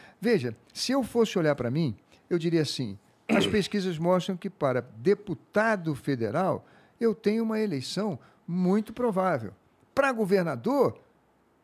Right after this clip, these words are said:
é uma eleição que eu vou pra luta, vou apanhar, et cetera, et cetera, et cetera. E o que que você prefere? No fundo do meu coração, eu quero a África,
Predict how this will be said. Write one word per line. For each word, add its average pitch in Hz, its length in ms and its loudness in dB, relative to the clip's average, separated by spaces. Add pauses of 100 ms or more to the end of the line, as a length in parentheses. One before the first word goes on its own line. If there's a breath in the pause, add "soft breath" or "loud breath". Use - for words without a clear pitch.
(120)
é 233 160 2
uma 285 260 2
eleição 240 500 0
que - 100 -8
eu 311 100 4
vou 311 340 2 (340)
pra - 160 0
luta, 277 360 2
vou 262 140 -4
apanhar, 277 640 -2
et 269 160 -2
cetera, 277 300 0
et 269 80 -6
cetera, 262 220 0
et 240 60 -4
cetera. 220 280 -6
E 339 60 6
o 339 40 4
que 330 140 2
que 320 60 -4
você 294 100 2
prefere? 208 520 0 (400 soft breath)
No 139 80 -4
fundo 294 240 2
do 262 80 4
meu 220 100 4
coração, 180 600 2 (480)
eu 262 100 -4
quero 262 180 0
a 240 200 0
África, - 420 -6